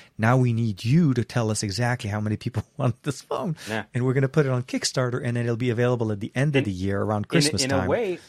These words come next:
Speaker 2: I kinda hope they do.
Speaker 1: Well, I mean, don't get me, I, I'm, I'm with you, but I'm,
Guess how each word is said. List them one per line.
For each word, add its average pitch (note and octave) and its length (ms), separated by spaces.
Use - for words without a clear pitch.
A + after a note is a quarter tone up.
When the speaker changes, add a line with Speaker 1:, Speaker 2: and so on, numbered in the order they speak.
Speaker 2:
I A2+ 100
kinda G#3 640
hope F#3 300
they D#3 200
do. E3+ 480
Speaker 1:
Well, - 160
I - 80
mean, E4+ 240
don't A#3+ 140
get B3 120
me, A3 160
I, - 120
I'm, E3 240
I'm C#3+ 220
with F3+ 240
you, A3 140
but C3+ 180
I'm, B2+ 160